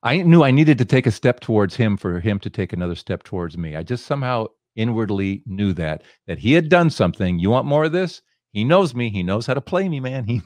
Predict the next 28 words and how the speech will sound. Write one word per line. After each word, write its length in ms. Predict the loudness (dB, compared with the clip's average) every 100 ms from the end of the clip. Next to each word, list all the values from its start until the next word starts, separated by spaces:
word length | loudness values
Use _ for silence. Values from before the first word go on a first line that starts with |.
| _
<laughs> 120 | -6
he 100 | 0
knows 200 | 2 4
how 100 | 2
to 60 | 2
seduce 520 | -2 -2 0 -2 -4
me. 180 | -8 -10 _ _ _ _ -8
And 160 | -6 -4
so 500 | 0 2 4 0 -2
I 220 | -2 0
knew 260 | 0 0 0
that 140 | 0
I 180 | 0 0
needed 260 | -2 -4 -6
to 80 | -6
do 120 | -6
something 380 | -4 -6 -4 -6
else 180 | -6
for 120 | -6 -6
him 180 | -4 -6
to 60 |
do 160 | -8 -10
something 400 | -10 -12 -12 -20
else. 280 | _ _ _ _ _ _ _ _
I 100 | -4
don't 120 | -2 -2
know. 180 | -6
I, 160 | -6 -10